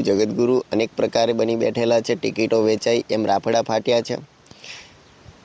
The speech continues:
ઘણા મુસ્લિમ વર્ગના લોકો સનાતનની ધર્મગાદી ઉપર ડેડિયાપાડા, ભરૂચ ઇત્યાદિ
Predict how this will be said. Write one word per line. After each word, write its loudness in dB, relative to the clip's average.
ઘણા 4
મુસ્લિમ 0
વર્ગના 2
લોકો 0
સનાતનની -2
ધર્મગાદી 2
ઉપર 0
ડેડિયાપાડા, 2
ભરૂચ -2
ઇત્યાદિ 0